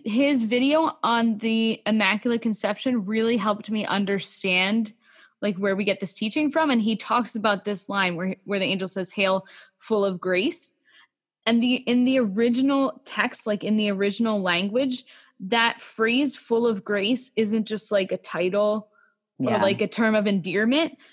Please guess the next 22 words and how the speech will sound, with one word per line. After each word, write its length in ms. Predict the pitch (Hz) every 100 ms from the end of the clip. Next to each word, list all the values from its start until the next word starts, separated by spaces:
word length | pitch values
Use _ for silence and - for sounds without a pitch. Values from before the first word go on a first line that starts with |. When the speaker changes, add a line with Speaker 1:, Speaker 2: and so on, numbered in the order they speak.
| _
Speaker 1:
It's 140 | - 151
Speaker 2:
Or 80 | 143
Speaker 1:
an 40 |
Speaker 2:
a 40 | 139
Speaker 1:
ide-, 60 |
Speaker 2:
greeting, 520 | 143 135 131 131 143 -
yeah. 160 | 131 120
Speaker 1:
yeah, 200 | 247 196
or 80 | 233
a 60 |
greeting, 380 | 226 269 240 202
right? 200 | 247 226
It's, 180 | 226 233
like, 140 | 240
an 80 | 233
identifier 1080 | 220 202 233 254 247 - 208 202 196 196 208
that 140 | 208 -
indicates 460 | 233 240 247 226 -
that 100 | 214
it 100 | 208
actually 380 | 190 214 - 208
started 760 | - - 214 220 202 190 185